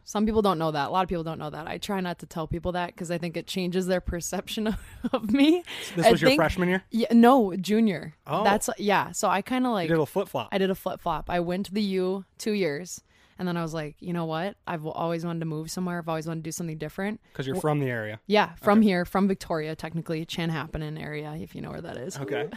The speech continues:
Speaker 1: <laughs> Just kidding. Um, but I decided to do a little flip, do a little, um,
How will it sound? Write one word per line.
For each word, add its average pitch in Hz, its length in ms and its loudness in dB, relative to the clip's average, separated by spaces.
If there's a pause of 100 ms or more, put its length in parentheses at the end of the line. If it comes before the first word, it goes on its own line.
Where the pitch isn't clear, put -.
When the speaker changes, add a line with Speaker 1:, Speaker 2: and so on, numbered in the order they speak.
(100)
Speaker 1:
<laughs> - 480 -4
Just 202 200 -6
kidding. 180 240 -8 (460)
Um, 185 340 2
but 185 320 2
I 180 400 -4 (180)
decided 208 440 0
to 202 100 4
do 185 160 2
a - 20 4
little 202 180 2
flip, 202 400 -2
do 180 200 -2
a 185 60 -2
little, 180 360 -4
um, 170 480 -8